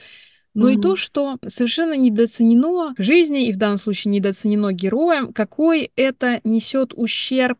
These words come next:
Speaker 1: общей социальной жизни этой женщины. То есть у неё множество знакомых. Ну, то есть, опять-таки, изменять с секретаршей, которая на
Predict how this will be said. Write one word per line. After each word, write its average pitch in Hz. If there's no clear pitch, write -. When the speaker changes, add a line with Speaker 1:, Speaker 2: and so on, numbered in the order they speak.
Speaker 1:
общей 240
социальной 208
жизни 196
этой 190
женщины. -
То 196
есть 196
у 208
неё 208
множество 302
знакомых. 262
Ну, 226
то 247
есть, 240
опять-таки, -
изменять 254
с -
секретаршей, 277
которая 254
на 254